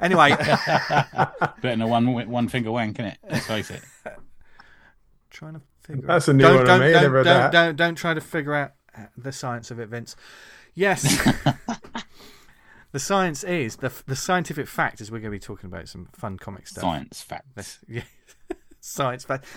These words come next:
Speaker 1: That's what, that's why people listen to this show. For
Speaker 2: That
Speaker 1: the,
Speaker 2: and boys.
Speaker 1: the intelli-,
Speaker 3: Yeah. <laughs>
Speaker 1: the intelligent content that we give every week.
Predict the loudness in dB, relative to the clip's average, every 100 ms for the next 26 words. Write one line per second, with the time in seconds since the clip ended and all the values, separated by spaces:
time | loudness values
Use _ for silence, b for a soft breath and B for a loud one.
0 | B -2 2 0 2 2 4 2 0 -2
1 | -4 -6 -4 -6 -6 -6 -8 b b b
2 | b -8 0 2 2 0 -2 -4 -10 -4
3 | 0 0 -2 -2 0 0 0 0 0 -2
4 | 0 2 2 0 2 2 0 -6 -10 -8
5 | -6 -6 -8 -14 -14 -18 -18 -16 -14 -14
6 | -12 -12